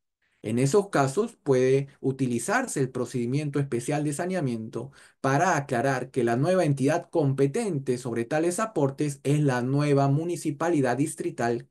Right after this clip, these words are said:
creada. Habíamos dejado en el tintero los dos actos de saneamiento más importantes que nos trae este régimen legal.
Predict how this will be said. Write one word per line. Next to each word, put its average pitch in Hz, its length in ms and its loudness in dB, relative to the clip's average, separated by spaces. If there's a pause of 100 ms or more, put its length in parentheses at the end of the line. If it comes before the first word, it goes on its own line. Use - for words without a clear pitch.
(140)
creada. 98 560 -6 (4000)
Habíamos 247 480 6
dejado 220 460 6
en 202 120 6
el 269 200 6
tintero 180 800 4
los 151 280 2
dos 240 240 4
actos 247 420 2
de 160 120 -2
saneamiento 196 800 -2
más 262 380 0
importantes 180 1040 0
que 151 180 -4
nos 139 240 -2
trae 190 500 0
este 175 440 -2
régimen 151 840 -4
legal. 113 420 -8